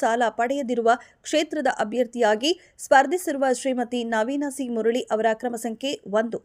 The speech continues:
ಗ್ಯಾಸ್ ಸಿಲಿಂಡರ್ ಗುರುತಿಗೆ ತಮ್ಮ ಅಮೂಲ್ಯವಾದ ಮತವನ್ನ ನೀಡಿ ಜಯಶೀಲರನ್ನಾಗಿ ಮಾಡಿ ನಿಮ್ಮೆಲ್ಲರ ಸೇವೆ ಹಾಗೂ ಬ್ಯಾಂಕಿನ ಸರ್ವತೋಮುಖ ಅಭಿವೃದ್ಧಿಗೆ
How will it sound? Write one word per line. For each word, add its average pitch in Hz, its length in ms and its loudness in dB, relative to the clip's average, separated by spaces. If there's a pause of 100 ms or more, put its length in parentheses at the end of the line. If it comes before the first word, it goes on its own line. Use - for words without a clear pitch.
(300)
ಗ್ಯಾಸ್ 262 280 6
ಸಿಲಿಂಡರ್ 240 400 0 (100)
ಗುರುತಿಗೆ 226 360 2 (680)
ತಮ್ಮ 277 220 8 (160)
ಅಮೂಲ್ಯವಾದ 254 580 2
ಮತವನ್ನ 233 440 -4
ನೀಡಿ 214 180 -4 (160)
ಜಯಶೀಲರನ್ನಾಗಿ 233 960 0 (100)
ಮಾಡಿ 214 240 -2 (200)
ನಿಮ್ಮೆಲ್ಲರ 269 400 2 (100)
ಸೇವೆ 254 220 2 (100)
ಹಾಗೂ 226 260 2
ಬ್ಯಾಂಕಿನ 226 440 -2
ಸರ್ವತೋಮುಖ 262 560 -2 (160)
ಅಭಿವೃದ್ಧಿಗೆ 214 480 2